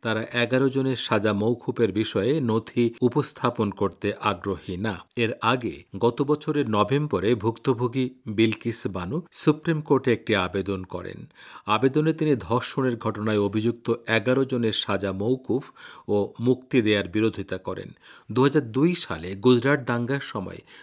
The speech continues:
দলবদ্ধ ধর্ষণের শিকার হয়েছিলেন একুশ বছর বয়সী গৃহবধূ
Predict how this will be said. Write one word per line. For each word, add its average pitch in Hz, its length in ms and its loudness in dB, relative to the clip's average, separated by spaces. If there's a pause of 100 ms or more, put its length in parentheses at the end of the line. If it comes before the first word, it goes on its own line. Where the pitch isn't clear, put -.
(160)
দলবদ্ধ 120 880 4
ধর্ষণের 117 600 -2
শিকার 110 460 -2
হয়েছিলেন 107 680 -4 (360)
একুশ 139 440 2
বছর 113 480 2
বয়সী 101 520 2 (460)
গৃহবধূ 110 760 2